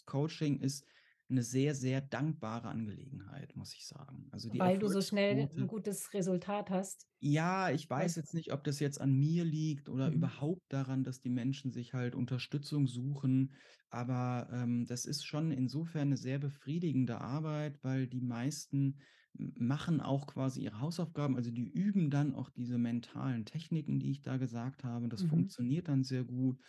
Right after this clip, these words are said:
Speaker 1: Und dadurch, dass es überhaupt schon eine Veränderungsbereitschaft gibt und sie was anders machen, funktioniert Prüfungscoaching, ja.
Speaker 2: Mhm.
Speaker 1: Ähm, von daher habe ich immer die Einstellung,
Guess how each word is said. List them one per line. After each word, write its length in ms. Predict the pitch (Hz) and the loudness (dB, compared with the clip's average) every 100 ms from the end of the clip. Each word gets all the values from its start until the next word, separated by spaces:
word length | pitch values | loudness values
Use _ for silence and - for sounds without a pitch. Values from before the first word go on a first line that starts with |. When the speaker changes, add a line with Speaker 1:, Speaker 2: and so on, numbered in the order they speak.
| - - _ | -20 -20 _
Speaker 1:
Und 260 | - 120 - _ _ - - | -4 -4 -4 _ _ -18 -10
dadurch, 380 | 123 147 151 | -4 -2 -2
dass 180 | - 143 | -2 -2
es 140 | 143 143 | -2 -2
überhaupt 460 | 131 117 165 180 | -2 0 -2 -2
schon 160 | - 156 | -2 0
eine 80 | 143 | 0
Veränderungsbereitschaft 1300 | - - 180 156 120 - 117 110 120 - 123 - - | -4 -2 0 0 -4 -8 -8 -4 -4 -2 -6 -6 -4
gibt 280 | 160 165 | -4 -2
und 120 | 131 117 | -6 -2
sie 100 | 131 | -2
was 260 | 131 - | -2 -2
anders 400 | 143 180 135 - | 0 2 2 0
machen, 540 | 123 143 156 147 143 - _ _ | -2 0 0 0 0 -8 _ _
funktioniert 800 | - 170 165 165 135 127 143 143 | -8 -2 -2 0 2 4 4 2
Prüfungscoaching, 1080 | - 110 - 101 - 87 - - - - 127 _ - | -8 -10 -8 -10 -10 -10 -10 -10 -10 -10 -14 _ 0
ja. 220 | 196 185 | 4 6
Speaker 2:
Mhm. 180 | 165 214 - _ _ _ | 4 0 -10 _ _ _
Speaker 1:
Ähm, 500 | 131 127 127 127 127 - - _ | 2 6 6 4 0 -10 -20 _
von 120 | - 123 | -2 0
daher 420 | 135 165 160 143 - - | 2 2 0 -2 -10 -12
habe 180 | 131 165 - | -8 -8 -6
ich 220 | 151 - | -8 0
immer 240 | 180 202 | 2 2
die 140 | 165 104 | 2 2
Einstellung, 760 | 143 202 - 165 160 165 151 | 2 0 0 -2 2 2 0